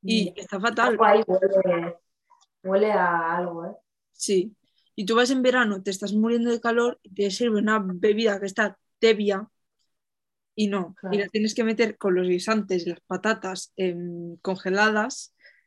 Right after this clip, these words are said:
Speaker 1: y te vas a dar una
Speaker 2: Claro.
Speaker 1: vuelta.
Speaker 2: Claro.
Speaker 1: Eso
Speaker 2: Tiene
Speaker 1: sí que te lo
Speaker 2: sentido.
Speaker 1: enseñan en la calle.
Speaker 2: Lo que está muy bueno en el Mercadona es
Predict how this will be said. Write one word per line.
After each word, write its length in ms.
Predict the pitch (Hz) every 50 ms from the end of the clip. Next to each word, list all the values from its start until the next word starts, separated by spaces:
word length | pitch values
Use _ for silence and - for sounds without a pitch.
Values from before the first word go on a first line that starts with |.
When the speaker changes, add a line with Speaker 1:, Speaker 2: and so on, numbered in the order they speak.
| _ _ _ _
Speaker 1:
y 120 | - 214 190
te 100 | 208 190
vas 160 | 185 196 214
a 80 | 226 220
dar 100 | 202 190
una 80 | 185
Speaker 2:
Claro. 140 | 175 - 185
Speaker 1:
vuelta. 180 | 185 180 180 _ _ _ _ _ _ _ _ _ _ _ _ _ _ _ _ _ _ _ _ _ _ _ _ _ _ _ -
Speaker 2:
Claro. 320 | - 190 180 170 175 - _ _ _ _ _ _ _ _ _ _ _ _ _ _ _ _ _ _ _ -
Speaker 1:
Eso 240 | 208 254 - 587
Speaker 2:
Tiene 20 | 605
Speaker 1:
sí 120 | - -
que 140 | - 226 220
te 60 | 202 202
lo 20 |
Speaker 2:
sentido. 120 | 190 185 185
Speaker 1:
enseñan 320 | - - 185 180 180 170 170
en 60 | 170
la 140 | 170 170 -
calle. 440 | - 175 170 165 165 165 165 170 _ _ _ _ _ _ _ _ _ _ _ _ _ _ _ _ _ _ _ -
Speaker 2:
Lo 260 | 185 185 - 214 208
que 60 | 208
está 160 | 202 - - 208
muy 100 | 233 262
bueno 160 | 269 269 262
en 80 | 254 247
el 80 | 233
Mercadona 580 | 226 220 220 196 196 202 214 240 277 285 277 - -
es 320 | 208 208 254 277 269 -